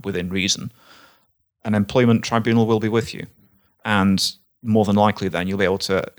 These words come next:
keep the level of control that you want. And that, as I say, comes back to training and awareness. You know, if the employees are fully aware of exactly what they are expected to be doing and not expected to be doing,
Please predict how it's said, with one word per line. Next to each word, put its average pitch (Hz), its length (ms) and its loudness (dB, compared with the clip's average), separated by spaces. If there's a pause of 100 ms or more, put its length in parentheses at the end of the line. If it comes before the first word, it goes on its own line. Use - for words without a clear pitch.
(120)
keep - 160 -12
the 110 80 -6
level 98 180 -4
of 92 120 -14
control 95 400 0
that - 100 -8
you 90 140 -10
want. 95 400 -6 (540)
And 104 360 4 (280)
that, - 260 2 (400)
as 110 80 -10
I 110 40 -6
say, 113 160 2
comes 113 200 -2
back - 300 0
to 110 180 -4
training 110 340 -2
and 110 100 -2
awareness. 117 460 -2 (460)
You 95 80 -10
know, 92 60 -6
if 101 100 -12
the - 80 -6
employees 123 360 2
are 104 60 -6
fully 208 240 -2
aware 87 400 -2 (160)
of - 140 -20
exactly - 340 0
what 90 300 -4
they 92 100 -8
are 85 220 -4
expected - 460 -10
to - 80 -18
be 98 100 -10
doing 87 280 -4
and 85 100 -10
not 90 140 -10
expected - 400 -18
to - 80 -20
be 71 100 -14
doing, 73 280 -10